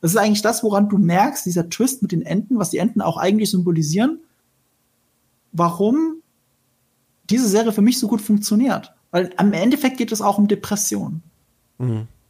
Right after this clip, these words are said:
Speaker 1: Es ist alles zutiefst menschlich und nur weil jemand ein Mafia-Boss ist, macht er sie nicht weniger menschlich. Und wir müssen ihn nicht weniger verstehen.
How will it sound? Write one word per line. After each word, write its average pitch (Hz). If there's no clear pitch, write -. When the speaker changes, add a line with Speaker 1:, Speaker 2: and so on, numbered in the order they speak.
Speaker 1:
Es -
ist -
alles 240
zutiefst -
menschlich 196
und 175
nur 220
weil 208
jemand 202
ein 151
Mafia-Boss 170
ist, -
macht 202
er 233
sie 202
nicht 175
weniger 208
menschlich. 180
Und 160
wir 160
müssen 196
ihn 185
nicht 175
weniger 202
verstehen. -